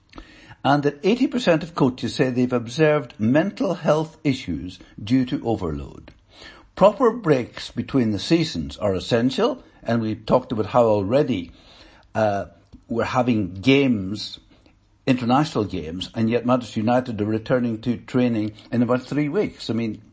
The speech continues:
what rest are the players going to get there? The international calendar stretches,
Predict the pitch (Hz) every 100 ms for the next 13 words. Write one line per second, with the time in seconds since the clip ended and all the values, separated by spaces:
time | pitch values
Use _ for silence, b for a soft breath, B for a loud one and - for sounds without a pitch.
0 | B B B 107 123 147 - 120 131 135
1 | - 127 123 151 143 143 131 135 127 -
2 | 175 - - B B B 147 196 311 190
3 | 160 147 139 143 151 143 131 - - 139
4 | 156 - 196 247